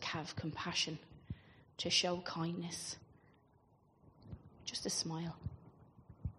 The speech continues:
will make a huge difference. Help us to stay mindful of this. For our nation,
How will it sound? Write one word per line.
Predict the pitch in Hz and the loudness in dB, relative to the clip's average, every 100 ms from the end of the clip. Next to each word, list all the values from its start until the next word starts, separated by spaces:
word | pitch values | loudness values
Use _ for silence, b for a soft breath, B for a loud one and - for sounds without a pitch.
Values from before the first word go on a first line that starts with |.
| - - - - - | -10 -16 -18 -16 4
will | 196 | 8
make | 180 165 | 8 6
a | 175 | 2
huge | 160 - 165 160 - | 0 0 -2 -2 -2
difference. | 160 - 180 - - - - - - - - B B B B - | -4 -6 -12 -12 -14 -14 -18 -20 -20 -20 -20 B B B B -4
Help | - 190 | 2 4
us | 185 185 | 4 0
to | - - | 0 0
stay | - 175 165 | 2 2 4
mindful | 156 160 160 170 | 4 4 2 2
of | 165 - | 0 -2
this. | 170 - - - - _ _ _ _ - - _ _ _ _ - - - B B B B B B | -4 -6 -6 -12 -18 _ _ _ _ -20 -20 _ _ _ _ -20 -20 -20 B B B B B B
For | - - | 0 8
our | 214 196 | 8 10
nation, | 180 175 180 - 185 | 6 6 6 6 6